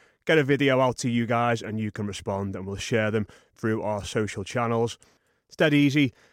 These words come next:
and it's free as well. So remember to get your predictions in on the Pitch Football app for the upcoming Everton fixture, and download by searching Pitch Football app,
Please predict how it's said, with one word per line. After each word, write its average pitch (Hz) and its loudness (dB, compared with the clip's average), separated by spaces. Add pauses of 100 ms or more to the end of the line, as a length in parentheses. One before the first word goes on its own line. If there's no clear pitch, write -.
(140)
and 139 0
it's 127 -2
free 120 -2
as 101 -8
well. 104 -4
So 117 -4
remember 139 0
to 127 -4
get 131 0
your 120 -4
predictions 113 -4
in 113 0 (380)
on 113 -2
the 117 -2
Pitch - -4
Football 110 -2
app 107 -2
for 139 2 (340)
the 120 0
upcoming 107 -2
Everton 104 -8
fixture, - -4 (280)
and 110 -4
download 117 2 (220)
by 113 0
searching 107 -6
Pitch - -4
Football 110 -4
app, 104 -4